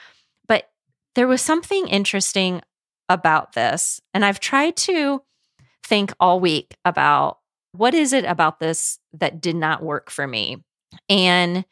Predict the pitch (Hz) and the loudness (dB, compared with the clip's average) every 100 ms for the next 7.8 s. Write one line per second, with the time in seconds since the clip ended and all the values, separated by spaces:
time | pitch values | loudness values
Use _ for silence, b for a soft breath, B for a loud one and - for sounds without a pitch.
0 | _ _ 202 233 254 277 233 233 190 190 | _ _ -2 2 2 2 0 0 0 0
1 | 220 240 247 - - 180 190 220 214 202 | 2 2 0 -4 -2 0 0 0 0 0
2 | 196 196 - _ _ _ _ _ _ - | 0 -2 -6 _ _ _ _ _ _ -14
3 | 151 202 170 170 160 151 175 - 190 170 | -4 -2 -2 -4 -2 0 0 0 -4 -4
4 | - - 208 214 233 - 151 151 151 147 | -8 -4 0 0 0 0 0 0 0 2
5 | 151 170 b b - 185 196 190 202 - | 2 0 b b -2 0 2 4 2 0
6 | - 196 180 170 - - 190 190 190 180 | -2 -2 -2 -2 -6 -6 -2 0 -2 -2
7 | - - 190 190 185 165 151 147 | -2 -2 0 2 2 2 0 -6